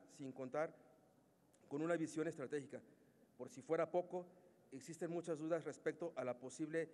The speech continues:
discrecionalidad en la que podría incurrir la Comisión, toda vez que no se cuenta con las garantías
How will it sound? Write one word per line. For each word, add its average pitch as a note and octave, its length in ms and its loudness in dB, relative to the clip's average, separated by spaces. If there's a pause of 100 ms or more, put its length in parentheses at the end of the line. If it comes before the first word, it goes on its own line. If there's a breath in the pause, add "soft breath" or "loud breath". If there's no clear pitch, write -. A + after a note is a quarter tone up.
(260 loud breath)
discrecionalidad D3+ 920 0 (120)
en C3 80 -4
la B2 100 -2
que B2+ 120 -6
podría C3+ 360 -2
incurrir C#3 480 -6 (140)
la A#2+ 100 -6
Comisión, A2+ 500 -10 (760 soft breath)
toda E3 220 6
vez F3 340 2 (100)
que C#3 100 -2
no D3+ 120 2
se E3+ 100 -4
cuenta E3 340 2
con C#3 120 -2
las B2 100 -4
garantías C3 500 0